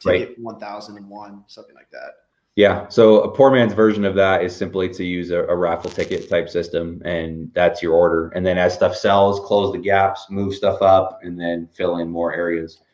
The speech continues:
Speaker 1: So you can merchant fulfill. Again, we're kind of on a hiatus until at least April fifth. So if you do need to keep books selling, that's, you know, repricing is probably the best thing you can do,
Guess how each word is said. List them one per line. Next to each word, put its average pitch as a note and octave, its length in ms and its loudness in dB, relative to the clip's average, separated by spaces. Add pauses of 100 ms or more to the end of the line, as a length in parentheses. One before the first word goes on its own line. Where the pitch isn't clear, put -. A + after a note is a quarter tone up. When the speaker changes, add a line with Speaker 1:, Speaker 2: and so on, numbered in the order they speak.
(200)
Speaker 1:
So - 120 -2
you G#2+ 140 4
can A2 120 2
merchant B2 320 4
fulfill. A#2+ 580 4
Again, G#2 520 0
we're F#2+ 120 -6
kind A2+ 180 0
of G#2 80 2
on G#2 140 0
a F#2 60 -2
hiatus F#2+ 480 2
until F2+ 320 -2
at F2 60 0
least G#2 260 0
April F#2+ 280 -6
fifth. - 440 0 (360)
So G2 100 0
if F#2 80 2
you F2+ 100 -4
do G2+ 180 2
need G2+ 120 2
to G2+ 60 -6
keep G2 260 -8
books G2 240 -2
selling, F#2 540 -4
that's, - 420 -4
you F2+ 160 -8
know, E2+ 140 -4
repricing G#2 640 2
is A#2+ 100 2
probably A#2 240 4
the A2 80 6
best A2 240 2
thing G#2 140 2
you G#2 100 2
can G2+ 160 -2
do, G2+ 340 2